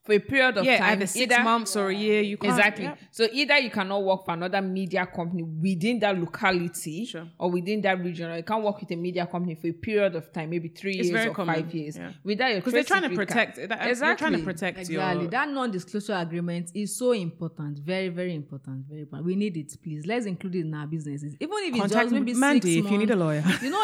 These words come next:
Speaker 3: in Nigeria, we're like, "Ah, do you want to kill me? Show back me. How will I survive? All these things I've been doing, all this. Now say I should leave it and go and do another business." So even if it's six months or one year or something like that, let's just put this in our agreement. Let's do that.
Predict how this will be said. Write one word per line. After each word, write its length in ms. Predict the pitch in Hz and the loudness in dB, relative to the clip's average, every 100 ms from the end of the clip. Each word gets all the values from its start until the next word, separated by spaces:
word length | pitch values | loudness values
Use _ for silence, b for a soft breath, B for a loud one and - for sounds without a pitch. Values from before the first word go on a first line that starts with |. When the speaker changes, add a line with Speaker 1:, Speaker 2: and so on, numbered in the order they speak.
| 381 | 4
Speaker 3:
in 120 | 220 | 4
Nigeria, 480 | 208 208 220 233 196 | 4 2 2 4 4
we're 100 | 190 | 2
like, 160 | 185 233 | 2 2
"Ah, 240 | 175 180 | 2 0
do 100 | 214 | 0
you 140 | 269 339 | 4 6
want 160 | 294 | 4
to 100 | 214 | 2
kill 240 | - 247 220 | 0 2 2
me? 140 | 185 | 2
Show 120 | 254 | 2
back 200 | 269 269 233 240 | 4 4 4 2
me. 280 | 233 208 226 | 0 -2 2
How 100 | 403 403 | 4 4
will 100 | 254 | 6
I 80 | 254 | 4
survive? 480 | 226 185 196 180 196 - - | 2 2 2 2 -4 -12 -2
All 80 | 427 | 0
these 120 | 392 | 0
things 180 | 330 247 | 0 2
I've 180 | 220 208 | 4 2
been 140 | 214 | 0
doing, 160 | 254 254 | 0 2
all 100 | 214 | 2
this. 120 | 208 | 2
Now 100 | 262 | 0
say 140 | 294 | 2
I 80 | 220 | 2
should 160 | 208 190 | 2 -2
leave 240 | 208 180 | -2 -2
it 120 | 180 | -4
and 120 | 185 202 | -2 0
go 60 | |
and 100 | 240 | 0
do 60 | 226 | 0
another 240 | 190 190 | -2 -2
business." 360 | 180 170 160 160 | -2 -4 -6 -6
So 80 | - | -4
even 220 | 294 381 | -4 -4
if 80 | 311 | -6
it's 240 | 196 180 - | -6 -6 -8
six 240 | 220 - | -10 -8
months 380 | 208 190 190 185 | -6 -6 -6 -6
or 160 | 180 175 | -4 -4
one 300 | 190 208 196 | -4 -4 -2
year 180 | 180 175 | -2 -4
or 60 | |
something 300 | 170 254 254 | -4 -6 -4
like 100 | 180 | -6
that, 120 | 165 214 | -4 -4
let's 120 | 247 | -4
just 180 | 226 - | -6 -8
put 100 | 185 | -12
this 120 | 180 | -8
in 60 | 165 | -6
our 220 | 156 156 | -6 -8
agreement. 480 | 151 170 156 156 - | -8 -6 -8 -10 -10
Let's 180 | 202 180 | -10 -8
do 160 | 170 | -10
that. 180 | 151 147 | -10 -12